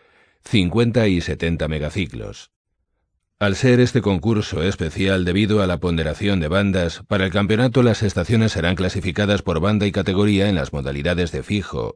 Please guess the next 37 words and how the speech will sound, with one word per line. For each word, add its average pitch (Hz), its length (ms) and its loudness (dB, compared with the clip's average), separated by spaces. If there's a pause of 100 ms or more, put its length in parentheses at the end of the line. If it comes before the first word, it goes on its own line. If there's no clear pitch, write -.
y 101 140 0
portable 87 640 -2
monooperador, 78 840 -4 (600)
y 104 140 4
únicamente 117 480 2
por 113 160 0
categoría 101 540 0
en 98 80 0
multioperador 78 880 -2
y 73 220 -4
seis 90 380 -2
horas, 76 380 -2 (260)
siendo 117 360 2
estas 92 340 0
dos 120 160 -2
categorías 90 680 0
a 73 100 -6
todos 104 320 -2
los 101 160 -2
efectos 95 560 -4
multibanda 78 640 0
y 82 100 0
su 90 140 -6
puntuación 92 580 -2
será 85 400 -2 (460)
puntos 110 500 2
de 85 80 -2
cada 80 220 0
banda 87 360 0
multiplicado 87 760 0
por 73 160 -2
la 71 100 -2
suma 107 380 0
de 71 160 -2
multiplicadores 87 1040 -2
de 78 160 -4
las 71 320 -6